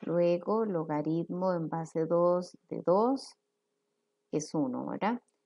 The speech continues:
La intersección en x ya dijimos que siempre es la misma, la intersección en y no existe. Como la base es dos, es creciente.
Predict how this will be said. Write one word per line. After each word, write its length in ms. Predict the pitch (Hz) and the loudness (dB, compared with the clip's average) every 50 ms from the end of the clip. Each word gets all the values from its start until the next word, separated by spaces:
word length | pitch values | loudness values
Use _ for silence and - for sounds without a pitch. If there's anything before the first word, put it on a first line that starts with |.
| _ _ _ | _ _ _
La 100 | 175 175 | -2 -2
intersección 600 | 170 170 165 - 165 175 165 160 - - 156 156 | 0 -2 -4 -6 -4 -6 -6 -4 -4 -4 -2 0
en 140 | 156 165 175 | 0 0 0
x 280 | 190 202 - 247 247 | -2 0 0 0 0
ya 120 | 220 190 175 | 4 6 6
dijimos 400 | 175 175 170 170 156 156 160 156 | 6 4 2 -2 -2 -2 -4 -4
que 100 | - 160 | -4 -4
siempre 320 | 165 160 143 151 - 151 | -2 -2 -2 -2 -6 -8
es 60 | 139 | -6
la 80 | 139 156 | -4 -4
misma, 440 | 170 190 214 226 226 - 226 220 226 | -2 0 0 0 0 0 0 0 0
la 80 | 214 | 0
intersección 640 | 196 175 - 151 147 - 156 156 - - 160 160 156 | -2 -2 -2 -4 -4 -4 -8 -8 -6 -6 -4 -2 -2
en 200 | 156 156 156 156 165 | -2 -2 -2 0 2
y 200 | 175 175 170 180 | 2 2 2 0
no 120 | - 151 | -6 -10
existe. 680 | - - - - - 240 240 240 240 - - 220 226 - _ _ _ _ _ _ _ _ _ _ | -10 -12 -10 -4 -2 -2 -2 -2 -4 -6 -6 -8 -8 -8 _ _ _ _ _ _ _ _ _ _
Como 240 | - - 190 180 180 | -2 -2 0 0 0
la 180 | 170 165 165 175 | 0 0 0 0
base 440 | 175 165 165 175 170 - - 175 165 | 0 0 0 -2 -2 -2 -2 -2 -2
es 160 | 170 175 - | -2 0 2
dos, 280 | 190 196 202 208 208 - | 2 4 4 2 -2 -6
es 180 | - 175 - | -10 -12 -10
creciente. 840 | _ - 156 170 175 - 233 240 247 240 240 247 - - 254 269 262 | _ -4 -4 -4 -2 -2 0 0 0 0 -2 -4 -4 -2 -4 -4 -4